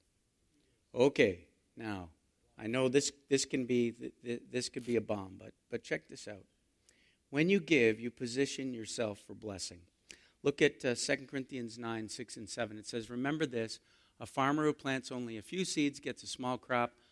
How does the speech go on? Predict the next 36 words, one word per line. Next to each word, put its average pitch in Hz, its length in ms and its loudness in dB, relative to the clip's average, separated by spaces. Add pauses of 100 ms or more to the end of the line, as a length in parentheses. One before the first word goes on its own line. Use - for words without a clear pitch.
(140)
The 127 80 -12
one 123 220 0
who 123 100 -10
plants 117 400 -8
generously 147 580 -2
will 120 120 -8
get 113 200 -8
a 110 60 -10
generous 147 480 -6
crop. 90 280 -12 (500)
You 123 120 -6
must 127 360 -4
each 185 320 -4
decide 135 520 -2
in 127 160 -6
your, 123 320 -6 (340)
in 127 160 -14
your 147 300 -2
heart 120 480 -8 (540)
how 135 100 -4
much 127 360 -8
to 143 100 -18
give. 143 420 -6 (440)
Don't 135 240 -4
give 156 240 -4
reluctantly 120 800 -10 (100)
or 123 180 -10
in 113 140 -14
response 110 600 -12
to 107 100 -20
pressure, - 520 -2 (800)
for 117 200 -10
God 127 480 -2
loves 117 640 -6
a - 200 -20
person 98 520 -8